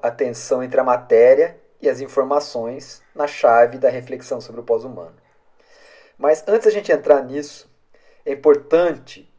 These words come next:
descobrir, discutir um aspecto não coberto pela Nancy Catherine Hayles. A ideia de que o corpo humano é uma propriedade do homem,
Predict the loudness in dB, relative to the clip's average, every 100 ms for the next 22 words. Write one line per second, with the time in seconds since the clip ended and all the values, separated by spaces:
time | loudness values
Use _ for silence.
0 | _ -20 -18 -16 -12 -12 -12 -14 -14 _
1 | _ _ _ _ _ _ -20 -18 -18 -14
2 | -12 -12 -8 -8 -4 4 4 4 -14 -20
3 | -10 -8 -8 -4 4 8 6 4 -6 -4
4 | -4 -8 _ _ _ _ -16 -14 -14 -6
5 | -6 -6 -14 -14 -14 -16 -18 -20 -20 _
6 | _ _ _ _ _ _ _ -2 0 0
7 | -2 6 8 8 4 -12 -6 -2 -2 -4
8 | -4 -2 -2 -4 -6 -8 8 10 10 8
9 | 6 6 6 4 6 4 0 -16 -10 -8
10 | -10 -14